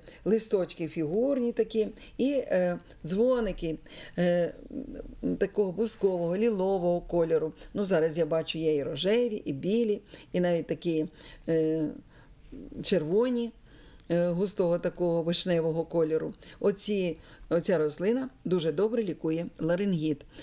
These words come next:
І окрім того, ще є будра плющовидна або розхідник плющовидний. Копійчана трава, така, ярко-, яка росте на лугівках, її можна взяти і, е, зробити так: столову ложку на пів літра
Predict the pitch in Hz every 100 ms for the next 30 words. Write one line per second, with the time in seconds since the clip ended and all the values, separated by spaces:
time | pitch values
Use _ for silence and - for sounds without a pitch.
0 | - - - - 202 208 202 262 311 285
1 | - 233 190 202 214 - - 196 247 226
2 | 214 202 196 175 226 226 226 180 156 160
3 | - 202 180 190 185 - 185 165 127 139
4 | - - 240 240 277 269 240 233 214 156
5 | 147 - - - 196 190 190 165 165 190
6 | - 190 190 185 170 175 156 147 156 165
7 | 247 - 240 - - - - 294 247 185
8 | 180 160 170 165 170 233 - - - -
9 | - 226 220 - 190 175 170 165 - -
10 | - - - 175 220 226 247 220 - 160
11 | 156 180 226 226 214 233 285 - 180 180
12 | 185 175 233 226 214